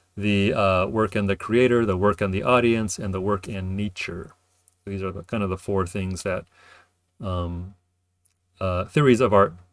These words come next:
look at, and they tend to emphasize one or the other. They, uh, very often don't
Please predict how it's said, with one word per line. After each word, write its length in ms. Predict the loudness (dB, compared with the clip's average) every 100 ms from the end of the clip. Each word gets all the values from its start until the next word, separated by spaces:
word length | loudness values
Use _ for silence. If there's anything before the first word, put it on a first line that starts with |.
| _ _ _ _ _ -4
look 280 | 4 4 4
at, 220 | 0 0
and 100 | 0
they 80 | -4
tend 200 | -2 -2
to 120 | 0
emphasize 540 | -2 -4 -2 0 0
one 280 | -2 -2 -2
or 140 | -2 -4
the 160 | -2
other. 240 | -4 -6 -10
They, 340 | -10 -8 -10 -12
uh, 140 | -16 -16 0
very 200 | 2 4
often 320 | 4 2 -2
don't 280 | -2 -4